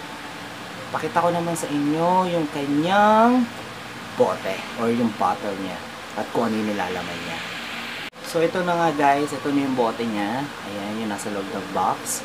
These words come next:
Kaparehas lang din siya nung nasa, um, pinaka front ng box niya na meron nakalagay na New White, tapos may silver din. So, maganda siya, sobra. Yun, yung mukha siyang malinis tignan.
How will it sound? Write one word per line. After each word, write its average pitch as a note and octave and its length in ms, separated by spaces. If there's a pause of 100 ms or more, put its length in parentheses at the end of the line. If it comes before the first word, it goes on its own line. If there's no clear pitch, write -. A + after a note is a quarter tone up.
(160)
Kaparehas D3+ 420
lang C#3+ 140
din C#3 160
siya C3 160
nung B2 160
nasa, A2+ 400 (640)
um, G#2+ 340 (140)
pinaka A2 480 (160)
front E3+ 320
ng B2 160
box G#2 320
niya G2 240
na F#2+ 80
meron F#2+ 240
nakalagay F#2+ 340
na G#2 220
New G3 240
White, C#3 320
tapos A2+ 260
may - 140
silver F2 480
din. F#2 240 (580)
So, - 60 (160)
maganda G3+ 240
siya, G3 160
sobra. G#2 480 (560)
Yun, B2 160
yung A#2 100
mukha A2 140
siyang A#2+ 160
malinis A#2+ 320
tignan. G#2 320